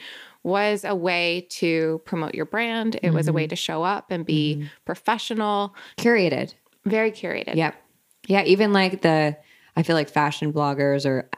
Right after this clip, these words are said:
Speaker 2: individuals, I know you worked for someone who, like, her name was, was her
Speaker 1: Yes.
Speaker 2: brand.
Speaker 1: Yes.
Speaker 2: So, like, even if she's sharing, like, authen-, quote unquote, authentically or vulnerably, it's still, like, messy. It's still beautiful, right? It's still,
Speaker 1: Yes.
Speaker 2: like, aesthetically pleasing or, like,
Speaker 1: Oh,
Speaker 2: an
Speaker 1: yeah.
Speaker 2: appropriate amount of vulnerability.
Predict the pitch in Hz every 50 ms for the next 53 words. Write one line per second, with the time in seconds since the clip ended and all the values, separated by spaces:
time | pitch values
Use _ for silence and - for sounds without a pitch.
0 | _ - - 156 151 143 147 135 143 135 135 135 143 143 143 143 143 135 139 139
1 | 139 131 131 - 147 143 - 143 139 139 135 143 143 147 143 135 135 135 135 -
2 | - - 156 165 175 156 147 147 147 151 147 143 139 143 143 - _ - - 160
3 | 139 127 - - 226 214 143 143 - - - - - - - - 220 196 190 -
4 | - - - - - - 170 160 151 147 143 139 135 135 - - - _ _ _
5 | _ _ _ _ _ _ _ _ _ _ _ _ _ _ - 180 208 202 214 190
6 | 160 - - 165 - - - 156 151 156 151 147 147 139 - - 147 139 143 147
7 | - - - 147 - - - - 147 143 143 - 143 143 - - 143 143 135 -
8 | 147 147 151 - 151 - - 135 120 117 123 123 - - 139 135 131 139 147 147
9 | 147 147 139 139 - - 131 131 - - - - - 262 294 269 208 165 147 -
10 | - - - _ _ _ _ _ _ _ _ _ _ _ _ _ _ - 156 147
11 | 143 - - 143 139 135 135 - 165 - - 226 175 156 139 143 135 - - -
12 | - - - - 151 143 151 156 - - - 220 226 220 185 180 185 180 165 -
13 | - - 160 - - - 131 117 131 - - 131 131 - - 135 131 131 - 104
14 | 101 117 127 - - 143 143 139 131 123 - 254 262 247 214 165 170 160 160 -
15 | - 165 139 143 - 139 139 135 131 131 - - - - 139 135 - 123 - -
16 | 131 - - - - - 107 107 - 151